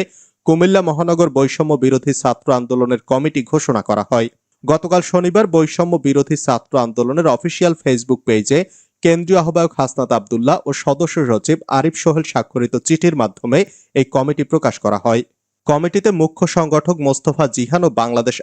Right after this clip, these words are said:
আর্মি ইন্টারন্যাশনাল University of Science and Technology-র জাবেদ আহমেদ ভুইয়াকে মুখপাত্র ঘোষণা করা হয়। কমিটিতে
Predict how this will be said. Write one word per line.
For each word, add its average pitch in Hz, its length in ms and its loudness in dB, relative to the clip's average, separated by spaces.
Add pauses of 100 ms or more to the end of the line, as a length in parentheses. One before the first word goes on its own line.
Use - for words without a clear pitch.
আর্মি 143 320 0
ইন্টারন্যাশনাল 131 680 0
University 139 640 -2
of 160 120 2
Science 147 380 -4
and 170 160 0
Technology-র 131 720 0
জাবেদ 120 360 0
আহমেদ 143 340 -2
ভুইয়াকে 131 420 2 (380)
মুখপাত্র 175 560 0
ঘোষণা 135 420 -2
করা 110 240 0
হয়। 127 220 0
কমিটিতে 156 540 0